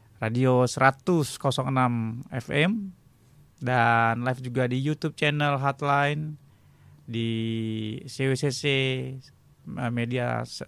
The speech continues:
social center, di Facebook, di I G, dan beberapa media lainnya.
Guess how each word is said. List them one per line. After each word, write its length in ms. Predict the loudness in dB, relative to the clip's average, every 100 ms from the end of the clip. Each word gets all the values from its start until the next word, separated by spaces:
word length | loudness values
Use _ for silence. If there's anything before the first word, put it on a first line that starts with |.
| -12
social 400 | -6 -4 -2 0
center, 480 | 0 0 0 -2 -2 -10 _ _ _
di 160 | -8 -2
Facebook, 560 | -2 -2 -2 0 0
di 160 | -2 -2
I 160 | -2
G, 160 | -2 0
dan 240 | 0 0
beberapa 640 | -2 0 0 2 2 2 0
media 320 | -2 0 0
lainnya. 560 | 0 0 0 -2 -4